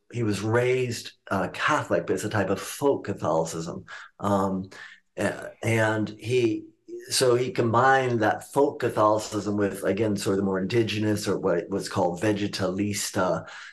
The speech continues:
uh, use of, of ayahuasca that was there in the Amazon already. And, and,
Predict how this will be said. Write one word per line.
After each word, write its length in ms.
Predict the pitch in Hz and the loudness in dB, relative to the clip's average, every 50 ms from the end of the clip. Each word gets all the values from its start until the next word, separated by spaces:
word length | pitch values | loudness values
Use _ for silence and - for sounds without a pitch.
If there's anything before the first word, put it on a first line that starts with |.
| - _ - | -16 _ -4
uh, 120 | 92 92 | 0 0
use 500 | 92 95 98 101 113 113 107 104 - - | 2 2 2 0 0 0 0 -2 -4 -4
of, 440 | - 92 95 92 92 92 90 85 82 - | -2 0 2 2 2 2 0 -2 -4 -2
of 180 | - 92 87 | -2 -2 0
ayahuasca 840 | 90 90 90 92 92 90 90 87 87 90 90 - - - 95 92 90 | 0 -2 0 0 0 0 0 0 0 0 -2 -6 -4 -2 -2 -2 0
that 160 | 87 - - | -2 -4 -4
was 200 | 90 92 90 - | -6 -8 -4 -4
there 200 | 98 92 92 92 | -2 -2 0 0
in 80 | 90 | -2
the 80 | 90 - | -4 -4
Amazon 540 | 65 87 90 90 90 87 - 90 85 87 87 | -4 -4 -4 -4 -4 -4 -4 -4 -4 -4 -2
already. 500 | 87 85 82 87 87 87 85 87 87 - - - - - - - - | -2 -2 -4 -4 -4 -4 -4 -6 -6 -10 -12 -16 -16 -16 -16 -14 -4
And, 360 | - 120 117 113 113 113 - - | -2 0 0 0 -2 -4 -4 -2
and, 460 | 123 117 113 110 107 110 104 - | 0 2 2 2 0 -2 -4 -6